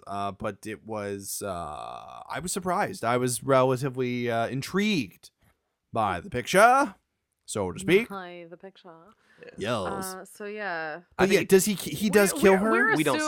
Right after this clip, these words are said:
Speaker 2: assu-,
Speaker 3: it.
Speaker 2: we, we don't see it. It's off camera, but we are to assume that Charlie dies.
Speaker 3: Yeah.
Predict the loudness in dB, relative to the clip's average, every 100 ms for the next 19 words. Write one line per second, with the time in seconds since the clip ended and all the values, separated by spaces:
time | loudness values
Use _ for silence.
0 | 0 -2 -4 -4 -2 -4 -4 -2 -2 -4
1 | -10 -4 -4 -2 -2 -2 -4 -6 -4 -4
2 | -4 -4 -2 -2 -4 -10 -8 -10 -8 -10
3 | -6 -4 -4 -4 -2 -2 -2 -10 -20 _
4 | _ _ -20 -20